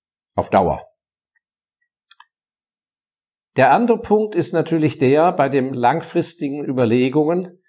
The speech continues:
dass man den Radius entsprechend erweitert. Neulich habe ich mit einem Investor gesprochen, der mich angeschrieben hat,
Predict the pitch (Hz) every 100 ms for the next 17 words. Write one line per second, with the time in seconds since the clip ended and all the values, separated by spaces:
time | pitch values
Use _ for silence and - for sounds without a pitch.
0 | _ _ _ _ - 143 143 151 147 147
1 | 147 - _ _ _ 139 135 143 208 190
2 | 131 113 - 117 113 - 107 107 104 92
3 | 85 76 - 67 - - 131 160 160 170
4 | 160 160 - 131 139 123 147 - 156 131
5 | - - 139 156 139 135 120 110 - 147
6 | 151 - 170 160 147 151